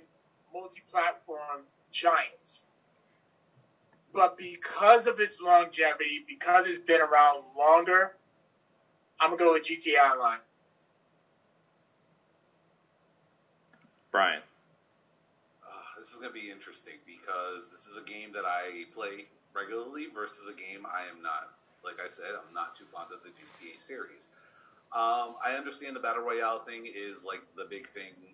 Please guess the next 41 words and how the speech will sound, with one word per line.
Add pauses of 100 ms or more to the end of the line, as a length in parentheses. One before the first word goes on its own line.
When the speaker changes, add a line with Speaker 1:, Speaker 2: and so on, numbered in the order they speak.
(140)
Speaker 3:
in
video
games
right
now. (580)
Um, (1000)
Grand
Theft
Auto,
to (100)
me,
especially
the
online
mode,
I
feel
like (120)
I'm
just
in
an (100)
open
world
walking
around
trying
to
find
stuff
to
do. (560)
Whereas
in
Call
of
Duty,
I
feel
like (160)
I